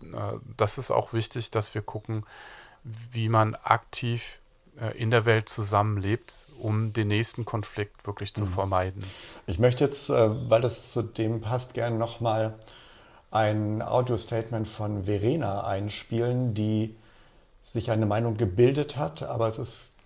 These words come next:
Speaker 2: glaube ich, sehr deutlich zu hören, wie sehr sie damit hadert.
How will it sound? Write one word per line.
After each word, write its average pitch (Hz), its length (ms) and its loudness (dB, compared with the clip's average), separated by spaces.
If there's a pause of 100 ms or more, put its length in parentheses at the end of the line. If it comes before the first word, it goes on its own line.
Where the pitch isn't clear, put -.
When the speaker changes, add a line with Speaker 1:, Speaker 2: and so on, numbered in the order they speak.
Speaker 2:
glaube 113 300 2
ich, - 260 -6
sehr 123 640 2 (120)
deutlich 120 540 0
zu 101 260 -2
hören, 120 440 0 (520)
wie 113 180 4
sehr 113 240 2
sie 110 140 0
damit 104 420 -2
hadert. 90 580 -8